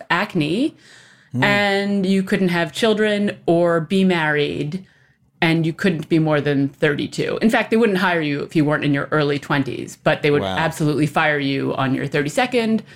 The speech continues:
Speaker 1: in some cases thirty-third, in one generous case, thirty-fifth birthday.
Speaker 2: Yeah. Were they doing, like, weigh-ins and stuff like that? Like, "Hey, hey, before you get on the plane, like, just step on the scale"?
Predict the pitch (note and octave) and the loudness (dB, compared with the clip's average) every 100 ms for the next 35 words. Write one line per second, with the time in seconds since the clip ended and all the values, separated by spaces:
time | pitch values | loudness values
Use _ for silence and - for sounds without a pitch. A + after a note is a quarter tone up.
0 | - - - G#3 A3 G#3 F#3 F3 F#3 F#3 | -20 -16 -4 0 0 0 0 0 -2 0
1 | D#3+ D#3 D3+ D3+ C#3+ C#3 D3+ D3+ D#3 D3 | 0 0 0 2 2 0 -2 0 0 2
2 | C#3+ D3 - _ - F3 D#3+ D#3 - D3+ | 0 -2 -10 _ 0 2 2 -2 -2 -2
3 | D3 D3 - - - D3+ C#3+ C#3 - C3 | -2 -4 -10 -10 -2 0 0 -4 -6 -6
4 | - - - - - - C3 - - G2+ | -6 -6 -6 -6 -6 -10 -16 -20 -10 -4
5 | A#2+ A#2+ G#2+ F#2 - - - F3+ F#3 G#3 | -2 0 -2 -4 -10 -20 -2 2 4 4
6 | F#3 A3 G#3 D#3+ G2 G2 A2 D3 F3+ A3 | 2 2 0 -2 -2 0 2 2 2 0
7 | C4+ A#3+ B3 - G3+ - A3 G#3 G3 E3+ | -2 -2 -4 -2 -2 0 -2 -2 -2 -2
8 | C#3 D3 C3 D3 D#3 D#3 - D3 C#3+ C3 | 0 0 0 0 2 2 0 0 0 0
9 | D3 C#3 C3+ C3+ C3+ B2+ - C3 B2+ C#3 | 2 2 2 0 0 -4 -4 -2 0 0
10 | C#3 A#2 A#2+ A2+ - A#2+ A#2 A2+ - A2+ | 0 -2 -4 -6 -4 -2 -2 -4 -2 0
11 | A#2 D#3+ | 0 -2